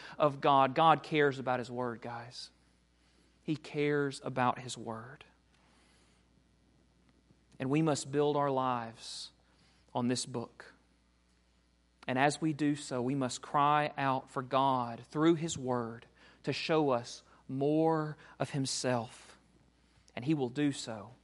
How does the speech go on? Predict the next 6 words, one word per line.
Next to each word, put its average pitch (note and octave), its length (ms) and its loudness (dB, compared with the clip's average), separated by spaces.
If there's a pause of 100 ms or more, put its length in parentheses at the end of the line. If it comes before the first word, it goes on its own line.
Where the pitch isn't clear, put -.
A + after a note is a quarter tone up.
(500)
as C3+ 160 6
we B2+ 160 2
diligently D3 960 0 (400)
and B2+ 120 -8
devotionally C3 1040 0
study C#3+ 680 -2